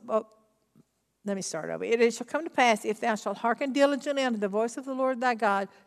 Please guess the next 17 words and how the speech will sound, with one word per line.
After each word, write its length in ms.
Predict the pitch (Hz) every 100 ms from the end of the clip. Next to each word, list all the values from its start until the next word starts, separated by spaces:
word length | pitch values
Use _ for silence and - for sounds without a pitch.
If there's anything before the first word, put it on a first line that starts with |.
| _
to 220 | - 262 226
observe." 880 | 214 190 175 247 226 151 - - - _ _ _ _ _ _ _ _ _ _ _ _ _ _ _ _ _ _ _ _ _ _ _ _ _ _ _ _ _ _ _ _ _
See, 200 | - 208
He's 200 | 208 208
telling 380 | - 220 262 269
us 220 | 277 - -
what 120 | 247
we've 140 | 208
gotta 240 | 220 202 190
do. 280 | 185 156 160 - - _
So 160 | 262
that 180 | 262 262
word 240 | 254 277 262
observe 440 | 214 269 269 269
means 380 | 247 233 233 214
to 160 | - 196
act 540 | 208 202 214 254 -